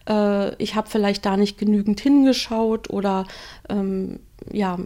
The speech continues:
ich habe mich vielleicht um meine anderen Kinder besser gekümmert.“ Diese Schuldfrage, die ist derart massiv, die, die im Raum steht und da muss man wirklich erst mal ran und zu sagen,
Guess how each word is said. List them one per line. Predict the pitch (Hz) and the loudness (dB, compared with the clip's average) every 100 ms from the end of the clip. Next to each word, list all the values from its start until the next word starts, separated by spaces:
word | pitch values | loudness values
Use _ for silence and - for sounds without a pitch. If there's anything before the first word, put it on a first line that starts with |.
| - | -8
ich | 220 | -6
habe | 214 | -2
mich | 214 | -2
vielleicht | - 208 202 | 0 0 0
um | 208 | 0
meine | 196 190 - | 0 2 2
anderen | 262 294 277 | 2 2 2
Kinder | 269 247 233 226 | 0 2 4 4
besser | 220 214 214 | 2 0 0
gekümmert.“ | 214 208 220 208 208 202 - | -2 -2 0 2 2 0 -2
Diese | 226 226 | 0 0
Schuldfrage, | - 330 - - 214 214 | 4 4 4 0 2 2
die | 208 214 | 0 -2
ist | 240 - - 208 202 - | -2 -4 -10 -10 -12 0
derart | 240 294 - 247 247 - | 2 4 2 0 0 -4
massiv, | 220 214 - 254 294 - - - | -4 -4 0 0 0 -4 -14 -6
die, | 233 214 | -4 -2
die | 233 | -2
im | 226 | 0
Raum | 214 196 233 | 2 2 2
steht | 247 - 254 254 | -2 0 -2 -2
und | 220 | 2
da | 196 | 4
muss | 247 262 | 4 0
man | 254 | 0
wirklich | 254 269 262 - | 0 0 -4 -4
erst | 240 - | -6 -4
mal | 226 | -4
ran | 254 320 240 | 0 0 0
und | 208 | -4
zu | - | -4
sagen, | 220 214 220 233 | -4 -2 -2 -4